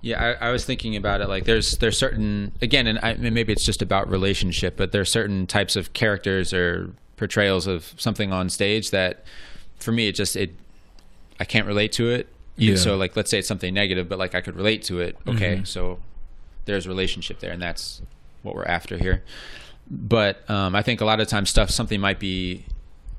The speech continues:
Speaker 1: uh, sort of a negative type of subject matter, and it's like, if, and because I can't relate to it, it's like there's just no way for me to plug into that at all.
Speaker 2: Right.
Speaker 1: Versus, like, you know, for ex-, you know, Doom, obviously pretty much a character on stage. I mean, I've,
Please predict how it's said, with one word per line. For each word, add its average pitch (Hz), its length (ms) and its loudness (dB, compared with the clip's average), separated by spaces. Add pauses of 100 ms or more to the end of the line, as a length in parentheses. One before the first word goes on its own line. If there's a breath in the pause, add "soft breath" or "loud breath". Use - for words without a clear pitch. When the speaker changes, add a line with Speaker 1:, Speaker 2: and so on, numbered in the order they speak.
(300)
Speaker 1:
uh, 90 340 0
sort 101 220 -2
of 87 80 -6
a 92 40 -4
negative 101 420 0
type 95 240 -2
of 92 60 -8
subject 101 380 -2
matter, 87 400 -4 (580 loud breath)
and 87 680 -2 (280)
it's 110 100 -2
like, 107 160 2
if, - 240 -12 (140)
and 107 160 0
because 104 240 0
I 98 60 0
can't 104 180 0
relate 101 220 0
to 107 80 -2
it, - 20 0
it's 92 100 -4
like 92 140 -4
there's 90 160 -2
just 95 240 -4
no 90 680 0
way 98 140 0
for 95 140 -4
me 92 100 2
to 82 60 -2
plug 92 320 0
into 90 200 0
that 82 260 -2
at - 200 -2
all. - 300 -4 (160 loud breath)
Speaker 2:
Right. 131 180 -4
Speaker 1:
Versus, 117 320 2
like, 92 240 0
you 110 60 -2
know, 87 200 -4 (320)
for - 140 -8
ex-, 110 160 -2
you 120 140 0
know, 90 40 0
Doom, 92 320 0
obviously 90 640 -2 (340)
pretty 110 140 -4
much 90 200 -4
a - 20 -12
character 98 380 2
on 90 120 -4
stage. 87 460 0
I - 40 -10
mean, 95 120 2
I've, 92 200 -2